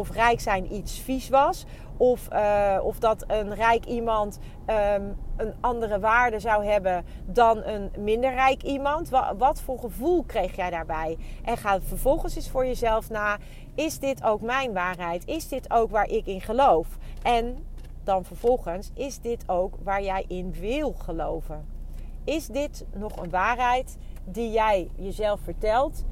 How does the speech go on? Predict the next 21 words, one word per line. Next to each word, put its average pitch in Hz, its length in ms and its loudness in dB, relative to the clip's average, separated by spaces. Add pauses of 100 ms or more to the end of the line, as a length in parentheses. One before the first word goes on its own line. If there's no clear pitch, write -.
(220)
en 226 200 0
die 240 180 2
jij 220 260 6
ook 220 220 6
nog 208 180 -4
steeds 226 480 0
wil 208 220 4
blijven 202 540 2
geloven?" 190 760 2 (640)
Want 226 200 -2
op 269 120 0
het 262 120 0
moment 254 400 0
dat 254 180 0
jij 214 380 6
jezelf 208 480 0
blijft 240 380 0
vertellen 226 640 2 (560)
een 208 140 -2
bepaalde 196 500 2
waarheid 196 800 0